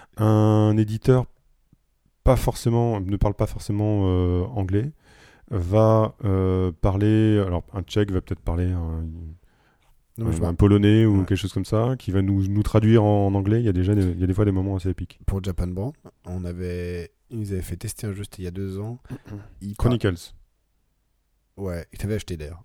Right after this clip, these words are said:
Speaker 2: Et il, mais le, il y avait un mec à notre table, il lui parlait en japonais, il nous le traduisait en français.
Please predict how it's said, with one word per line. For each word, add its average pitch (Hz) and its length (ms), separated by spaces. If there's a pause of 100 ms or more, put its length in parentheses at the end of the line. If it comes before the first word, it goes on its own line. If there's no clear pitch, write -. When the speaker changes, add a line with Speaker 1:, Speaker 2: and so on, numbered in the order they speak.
(140)
Speaker 2:
Et 104 360
il, 98 360 (260)
mais 98 140
le, 95 180
il 98 60
y - 20
avait 104 100
un 113 40
mec 143 160
à 117 40
notre 104 140
table, 139 160
il 117 60
lui 98 80
parlait 127 180
en 123 80
japonais, 117 400
il 131 60
nous 107 80
le 98 60
traduisait 110 300
en 117 40
français. 107 380